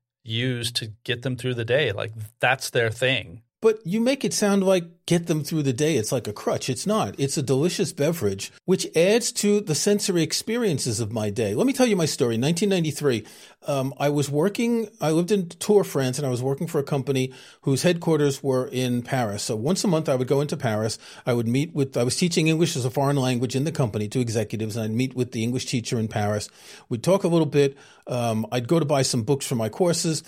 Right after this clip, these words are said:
Speaker 2: and then I'd take the T G V home from, uh, Gare Montparnasse. And so one day, I was, like, an hour early, so I was just wandering around in the area. And if you've been in Paris, that area has a lot of shopping.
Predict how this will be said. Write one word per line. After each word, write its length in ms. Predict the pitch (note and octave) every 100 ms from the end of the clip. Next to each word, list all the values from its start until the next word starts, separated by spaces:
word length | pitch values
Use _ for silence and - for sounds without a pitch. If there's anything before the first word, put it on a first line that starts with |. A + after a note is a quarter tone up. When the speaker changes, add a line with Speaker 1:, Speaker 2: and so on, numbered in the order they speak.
| - - - -
Speaker 2:
and 140 | E3+
then 80 | F3
I'd 140 | E3+
take 300 | F3+ G3+ -
the 320 | F3 E3+ E3+
T 200 | - -
G 160 | G3+ F#3+
V 160 | E3+ D#3
home 300 | F3 F3 E3+
from, 520 | E3+ D3+ C#3+ C#3+ D3+ - -
uh, 260 | B2 A#2
Gare 220 | A2+ C#3+ D3
Montparnasse. 760 | B2+ G#2+ G#2+ G2 E2+ - - _ _ _ - - - - _ _
And 340 | E3 F#3 G3 G3
so 140 | G#3+
one 340 | G#3 G#3+ D4
day, 360 | G#3+ F#3 F#3+ G3
I 100 | E3
was, 180 | G3 A#3+
like, 140 | -
an 100 | F#3+
hour 300 | C#3+ D3 F3
early, 340 | E3+ D#3 E3+ C#3+
so 140 | C3
I 40 | D#3+
was 100 | E3+
just 180 | A3+
wandering 480 | D#3+ D3 F3 F3 D#3+
around 320 | C#3 C3+ C3
in 80 | B2
the 160 | A2+ G#2+
area. 220 | G#2+ G#2+
And 160 | B2+ C3+
if 160 | -
you've 180 | C#3 A#2+
been 160 | C3+ F3+
in 100 | E3
Paris, 380 | C3 A#2 C3
that 140 | D3 A2+
area 240 | A#2 B2+
has 100 | A#2+
a 60 | A#2+
lot 180 | A2 A#2
of 80 |
shopping. 560 | A#2 C#3 A2 A#2 G#2+ G2+